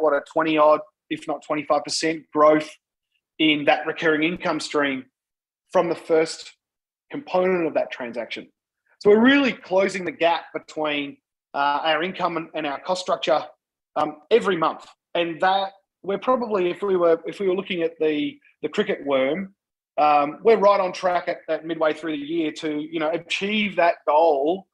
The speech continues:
of, uh, of cash flow positive, um, in this financial year. Uh, so that's a really pleasing thing from the organization's perspective. And obviously we're at reporting season time. So, you know, s-, shortly the market's gonna be informed about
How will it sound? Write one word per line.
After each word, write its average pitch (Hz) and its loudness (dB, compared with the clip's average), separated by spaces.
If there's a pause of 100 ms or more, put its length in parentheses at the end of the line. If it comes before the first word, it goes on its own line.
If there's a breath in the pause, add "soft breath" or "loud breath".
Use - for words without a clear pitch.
(400)
of, 143 2
uh, 151 0
of 156 0
cash 170 0
flow 156 -2
positive, 151 -2 (480)
um, 139 0
in 170 -2
this 160 -4
financial 151 -6
year. 151 2
Uh, 135 2 (340 soft breath)
so 180 2
that's - 0 (140)
a 180 4
really 180 2
pleasing 175 -4
thing 160 -6
from 143 -4
the 160 2
organization's 156 0
perspective. 165 -4 (180)
And 170 -2
obviously 196 2
we're 170 4
at 160 4 (500)
reporting 196 2
season 160 -2
time. 156 -2 (500 soft breath)
So, 165 4 (100)
you 185 -6
know, 165 -2
s-, - -8
shortly 214 6
the 170 -4
market's 180 -2
gonna 180 -6
be 170 -2
informed 170 -6
about 151 2